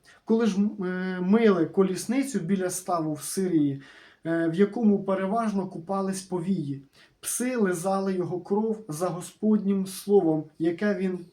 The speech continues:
провістив. І здається, знаєте, наче така с-, дуже така тяжка історія,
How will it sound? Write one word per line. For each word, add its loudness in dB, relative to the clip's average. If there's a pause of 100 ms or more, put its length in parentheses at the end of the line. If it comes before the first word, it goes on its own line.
(140)
провістив. -2 (2750)
І 0
здається, 2
знаєте, 0
наче 2
така -2
с-, -8
дуже -4
така -2
тяжка -4
історія, -2